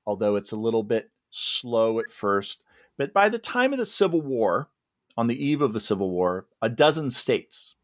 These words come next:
actually have adopted, um, baby ninths. Now, a few of these had enough of these records that I was able to,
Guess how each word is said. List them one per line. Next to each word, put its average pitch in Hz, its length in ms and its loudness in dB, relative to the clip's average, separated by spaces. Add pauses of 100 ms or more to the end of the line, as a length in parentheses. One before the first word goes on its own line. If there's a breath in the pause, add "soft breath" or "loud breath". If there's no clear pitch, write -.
(100)
actually 117 340 -2
have 101 180 0
adopted, 90 600 -4 (500)
um, 90 380 -2 (120)
baby 107 280 2
ninths. - 480 -10 (580 soft breath)
Now, 139 140 4
a 139 40 4
few 285 320 -4
of 240 60 2
these 147 560 -2 (240)
had 135 300 -2
enough 139 240 0
of 127 60 -10
these 107 180 -6
records 107 540 2
that 113 100 -4
I 123 140 4
was 135 200 -2
able 117 240 0
to, 107 400 0